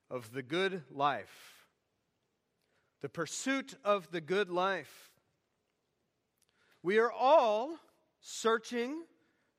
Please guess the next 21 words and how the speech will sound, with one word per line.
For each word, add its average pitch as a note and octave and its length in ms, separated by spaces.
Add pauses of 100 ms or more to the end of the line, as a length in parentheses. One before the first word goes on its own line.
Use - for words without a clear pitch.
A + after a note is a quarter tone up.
(120)
and E3 180
looking A#3+ 760 (680)
for G#3 120
the F#3 120
life G3 540
that G#3 120
will G3+ 180
ultimately B3 600
bring G3+ 260
us F3 140
satisfaction, G#3+ 1120
that G3 80
will F3 140
bring G3+ 260
us F#3+ 240 (320)
the E3+ 120
happiness B3+ 840
that A3 160
we G#3+ 100
long A3 300
for. B2+ 340